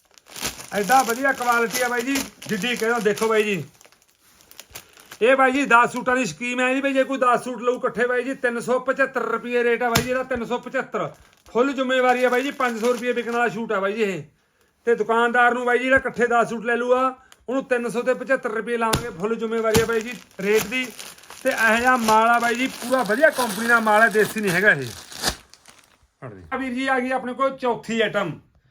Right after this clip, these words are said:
ਚੌਥੀ ਆਈਟਮ ਵੀ ਬਾਈ ਜੀ ਕਾਟਨ ਦੀ ਹੋਈ ਹੈ। ਇਹ ਆਪਣੇ ਕੋਲ ਲੂਜ਼ ਮਾਲ ਆ ਬਾਈ ਜੀ, ਪੰਜ ਮੀਟਰ all over ਕੱਪੜਾ ਦੇਵਾਂਗੇ। ਕੱਪੜਾ ਇੰਨਾ ਕੁ ਚੰਗਾ ਹੈ ਬਾਈ ਜੀ, ਇਹ ਆਪਾਂ ਜਿਹਦਾ ਹਿਸਾਬ ਹੀ ਕੋਈ ਨਹੀਂ।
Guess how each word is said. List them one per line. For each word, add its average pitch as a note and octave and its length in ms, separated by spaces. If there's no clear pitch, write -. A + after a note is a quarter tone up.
ਚੌਥੀ A#3+ 400
ਆਈਟਮ C4 220
ਵੀ C#4 120
ਬਾਈ C4 180
ਜੀ C#4+ 120
ਕਾਟਨ B3 340
ਦੀ A#3+ 60
ਹੋਈ B3+ 220
ਹੈ। C3+ 260
ਇਹ A#3 100
ਆਪਣੇ C4+ 240
ਕੋਲ C#4 200
ਲੂਜ਼ A#3+ 280
ਮਾਲ A#3+ 260
ਆ B3+ 100
ਬਾਈ B3 180
ਜੀ, C4+ 300
ਪੰਜ A#3 320
ਮੀਟਰ A#3 360
all A#3 460
over B3 220
ਕੱਪੜਾ A#3 320
ਦੇਵਾਂਗੇ। A#3+ 600
ਕੱਪੜਾ B3+ 460
ਇੰਨਾ B3 260
ਕੁ C4 100
ਚੰਗਾ B3+ 300
ਹੈ B3+ 80
ਬਾਈ B3+ 180
ਜੀ, C4+ 100
ਇਹ C4+ 280
ਆਪਾਂ C4 460
ਜਿਹਦਾ B3 280
ਹਿਸਾਬ C4 380
ਹੀ C4+ 100
ਕੋਈ G#3+ 240
ਨਹੀਂ। C#3+ 180